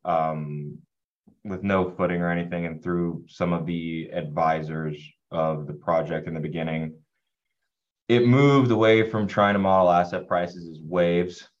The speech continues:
create wave functions, into just a pairs trading strategy. Um, and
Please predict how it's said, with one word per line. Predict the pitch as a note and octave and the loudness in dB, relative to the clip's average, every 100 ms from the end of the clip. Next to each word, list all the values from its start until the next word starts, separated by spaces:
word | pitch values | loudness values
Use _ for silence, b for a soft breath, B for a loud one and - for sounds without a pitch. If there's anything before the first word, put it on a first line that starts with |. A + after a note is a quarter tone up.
| _ | _
create | - E2+ | -4 -2
wave | E2+ E2+ F2 | -2 -2 -2
functions, | G2 G2 A2+ A2 G#2+ - F#2+ | -2 -2 -2 -2 -4 -6 -4
into | F#2 F2+ - F#2+ F#2 F2+ | -2 -2 -2 0 2 0
just | G#2 F#2+ - | -2 -4 -4
a | E2 | -4
pairs | F#2 F#2+ F#2 | 0 0 0
trading | E2 D#2 D2+ | -4 -4 -6
strategy. | - D2 C#2+ C#2+ C#2+ - _ _ _ _ | -4 -2 -2 -8 -14 -16 _ _ _ _
Um, | F2+ F2+ F2 E2 D#2 D#2 - _ _ _ _ _ _ - _ | 2 4 2 0 -6 -8 -20 _ _ _ _ _ _ -20 _
and | G#2 A2 A2 A2 G2+ F#2 | 2 4 4 2 0 -6